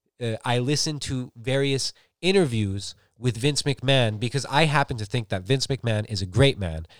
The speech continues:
And if, if you, when, if you're gonna copy someone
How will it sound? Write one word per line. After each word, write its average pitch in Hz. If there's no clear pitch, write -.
And 110
if, 131
if 123
you, 113
when, 113
if -
you're 104
gonna 147
copy 160
someone 185